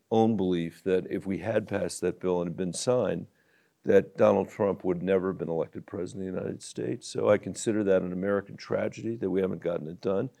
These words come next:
And people need to understand how important immigration is to this country. If you look at the history of our country economically, every single year, on average, we grow three percent a year. We go up, we go down, but on average, it's three percent.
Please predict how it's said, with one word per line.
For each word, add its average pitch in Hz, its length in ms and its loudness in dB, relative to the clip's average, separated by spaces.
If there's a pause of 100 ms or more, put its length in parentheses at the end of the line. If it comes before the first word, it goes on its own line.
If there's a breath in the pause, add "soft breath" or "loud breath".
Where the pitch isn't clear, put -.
(380 soft breath)
And 107 140 -2
people 143 280 2
need 139 200 4
to 127 80 6
understand 113 460 0
how 107 140 2
important 104 420 -2
immigration 95 560 -2
is 107 240 -4
to - 140 -8
this 80 200 -6
country. - 440 -8
If - 160 -12
you 107 100 0
look 123 300 2
at 98 100 -4
the 95 100 -4
history 110 440 0
of 90 100 -4 (240 soft breath)
our 101 160 2
country 95 560 -4
economically, 110 760 0 (360 soft breath)
every 127 280 6
single 113 400 0
year, 98 460 0 (360)
on 107 220 4
average, 104 460 2
we 95 120 -4
grow 95 260 2
three 110 260 -2
percent 98 420 -4
a 82 40 -2
year. 82 400 -4 (380)
We 101 120 0
go 113 200 10
up, 120 160 6
we 95 100 0
go 104 120 4
down, 95 260 0
but 87 160 2
on 104 120 2
average, 113 360 2
it's - 160 -20
three 113 220 -4
percent. 98 480 -4